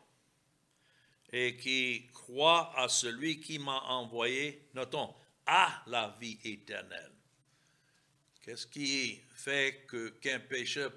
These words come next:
pousse un cri envers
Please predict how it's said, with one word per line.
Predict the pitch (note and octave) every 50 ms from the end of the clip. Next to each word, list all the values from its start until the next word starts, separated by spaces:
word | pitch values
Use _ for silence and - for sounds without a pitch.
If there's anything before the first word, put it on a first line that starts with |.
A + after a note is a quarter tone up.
| - -
pousse | - - F#3 E3+ C#3+ - - - - -
un | - C3 C3 B2
cri | - - - - D#3+ D#3+ D#3 C#3 G#2+ - - - - - - - _ _ _ _ _ _ _ _ _ -
envers | B2+ C3 C3 B2+ A#2 B2+ C#3+ D3+ D#3 D3 C#3+ C3 - -